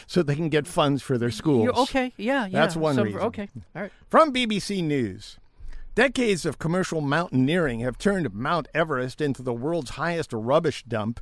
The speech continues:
Speaker 1: as an increasing number of self-absorbed climbers pay little attention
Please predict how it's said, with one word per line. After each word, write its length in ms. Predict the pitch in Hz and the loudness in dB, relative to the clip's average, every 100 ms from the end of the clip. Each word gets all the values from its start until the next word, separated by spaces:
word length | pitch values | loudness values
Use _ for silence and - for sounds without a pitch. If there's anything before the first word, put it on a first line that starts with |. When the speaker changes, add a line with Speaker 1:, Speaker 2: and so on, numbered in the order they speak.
| - - - | -16 -12 -4
Speaker 1:
as 160 | 123 | -2
an 100 | 127 | -2
increasing 540 | 117 120 247 240 208 151 | -4 -4 -6 -4 -4 -2
number 300 | 156 156 143 | -2 -2 -4
of 160 | 117 | -6
self-absorbed 960 | - 185 175 151 113 104 170 160 139 - | -2 0 0 -4 -8 -2 0 0 -4 -12
climbers 580 | - 160 180 135 127 - | -6 -2 -2 -2 -2 -6
pay 240 | - 156 | -6 -6
little 300 | 143 156 156 | -4 -4 -4
attention 500 | 123 175 156 147 143 | -6 -6 -6 -4 -4